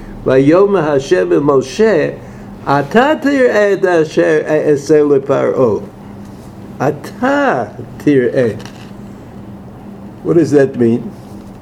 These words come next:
Uh, it means, "I understand." HaKadosh Baruch Hu says to Moshe Rabbeinu, "I understand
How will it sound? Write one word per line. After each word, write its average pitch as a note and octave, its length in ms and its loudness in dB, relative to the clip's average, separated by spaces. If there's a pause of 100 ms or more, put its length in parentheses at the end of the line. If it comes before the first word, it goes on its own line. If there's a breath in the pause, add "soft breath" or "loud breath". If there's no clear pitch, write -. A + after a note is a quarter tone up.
(260)
Uh, B2+ 100 0
it D3 180 2
means, E3 240 4
"I E3+ 180 2
understand." F3+ 880 2
HaKadosh D#3 380 0
Baruch F#3 100 4
Hu E3+ 60 6
says E3+ 240 0
to F3 100 2
Moshe E3+ 220 0
Rabbeinu, F3 320 2
"I E3 140 4
understand F#3 800 2